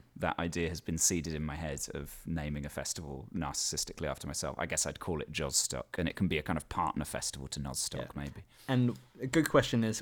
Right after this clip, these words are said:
Speaker 2: will you be booking the comedy for that festival? <laughs>
Speaker 1: Oh, yeah, yeah. Actually, no. <laughs> No, I've got terrible taste in comedy. I'll just, I'll farm that out. Farm that out to somebody else.
Speaker 2: Oh, that's re-, <laughs> that tickled me, that.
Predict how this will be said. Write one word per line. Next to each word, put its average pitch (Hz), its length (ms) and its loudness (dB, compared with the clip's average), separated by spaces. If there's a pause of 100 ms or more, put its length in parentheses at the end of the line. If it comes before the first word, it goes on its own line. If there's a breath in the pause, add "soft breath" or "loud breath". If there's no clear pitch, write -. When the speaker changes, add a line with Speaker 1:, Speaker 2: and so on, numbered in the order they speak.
(160)
Speaker 2:
will 127 240 8
you 127 140 8
be 120 140 4
booking 117 340 4
the 107 80 -2
comedy 110 400 2
for - 140 -8
that 101 180 -6
festival? 101 520 -4
<laughs> - 480 2
Speaker 1:
Oh, 147 140 12
yeah, 120 320 12
yeah. 98 200 10
Actually, 131 440 12 (120)
no. 110 540 10
<laughs> 190 420 8
No, 107 60 8
I've 101 220 12
got - 180 12
terrible 101 340 12
taste - 320 8
in - 120 12
comedy. - 260 12
I'll 233 200 12
just, - 260 12
I'll - 120 12
farm 330 340 12
that 392 260 12
out. - 1200 8
Farm 165 260 8
that - 160 0
out - 120 0
to - 80 -2
somebody 80 340 2
else. 82 260 2 (1300 loud breath)
Speaker 2:
Oh, 175 240 10
that's 143 280 4
re-, 147 100 6 (300)
<laughs> - 260 4
that 151 220 8
tickled - 340 0
me, - 120 -4
that. - 240 0